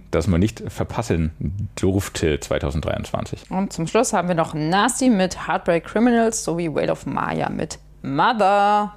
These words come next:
Speaker 2: und kommen bereits zu einer weiteren modernen Kategorie, nämlich Modern Metal, New Metal, Crossover und New Wave of American Heavy Metal.
Speaker 1: Nuam.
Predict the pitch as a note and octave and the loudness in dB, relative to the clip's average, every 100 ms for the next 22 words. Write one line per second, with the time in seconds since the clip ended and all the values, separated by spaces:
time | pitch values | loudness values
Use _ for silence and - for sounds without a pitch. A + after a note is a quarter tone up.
0 | - A3+ F#4 - - B3+ C4 A#3 F#3+ G3+ | -2 0 0 -4 2 4 4 2 2 2
1 | G3 - - G3 - E3 D#3+ F3 F3+ F#3 | 2 -2 -4 -2 2 2 2 2 0 0
2 | F3+ E3+ F3+ E3 A3 D#4+ D#4 C#4+ B3 A#3+ | 0 0 2 4 4 4 2 2 0 0
3 | A3 A#3 A#3 G#3 F#3+ E3+ D#3+ E3+ G#3+ D4+ | 2 4 4 4 2 -2 0 2 4 4
4 | C#4+ C4 B3+ B3+ B3+ A3 G#3+ A#3 C4 A#3+ | 4 6 4 4 4 4 6 6 6 6
5 | A3 A3+ G#3+ - G#3+ A3+ - G#3+ A3 G3 | 4 2 -2 2 2 2 2 2 4 2
6 | - A#3 B3+ - - - - A#3+ C#4+ G#3+ | 4 4 4 0 -18 -8 2 4 6 4
7 | G#3+ A#3 - - F3+ F#3+ - - F3 E3+ | 4 2 0 0 2 2 -2 -2 0 2
8 | F3 F3+ F3+ F#3 E3 D3+ D#3 D#3+ D3+ C#3 | 2 2 2 0 2 2 0 -2 -2 0
9 | D3+ E3+ D3+ - E2 F2+ F#2 G2 G#2+ G#2 | 2 0 -2 -2 0 4 6 6 6 4
10 | G2 - A#2 A2+ G#2+ E2 | 2 2 4 4 4 2